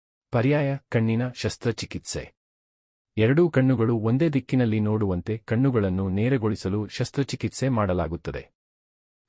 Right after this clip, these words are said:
ಆರಂಭಿಕ ಹಂತದಲ್ಲಿ ಶಸ್ತ್ರಚಿಕಿತ್ಸೆ ಮಾಡಿದರೆ ಬೈನಾಕ್ಯುಲರ್ ದೃಷ್ಟಿ ಸಾಧಿಸಬಹುದು. ಶಸ್ತ್ರಚಿಕಿತ್ಸೆಗೆ ಮುನ್ನ ಮಾಡಬೇಕಾದ ಕೆಲಸಗಳು.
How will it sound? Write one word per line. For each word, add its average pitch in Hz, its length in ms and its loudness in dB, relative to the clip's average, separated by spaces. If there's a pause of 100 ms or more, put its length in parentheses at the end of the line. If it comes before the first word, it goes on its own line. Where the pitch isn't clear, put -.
(120)
ಆರಂಭಿಕ 156 440 2
ಹಂತದಲ್ಲಿ 110 640 -2
ಶಸ್ತ್ರಚಿಕಿತ್ಸೆ - 800 -4
ಮಾಡಿದರೆ 95 540 -2 (140)
ಬೈನಾಕ್ಯುಲರ್ 120 720 0
ದೃಷ್ಟಿ 107 300 -4
ಸಾಧಿಸಬಹುದು. 90 800 -6 (800)
ಶಸ್ತ್ರಚಿಕಿತ್ಸೆಗೆ 123 960 -2
ಮುನ್ನ 127 300 2
ಮಾಡಬೇಕಾದ 104 680 0
ಕೆಲಸಗಳು. 104 600 -4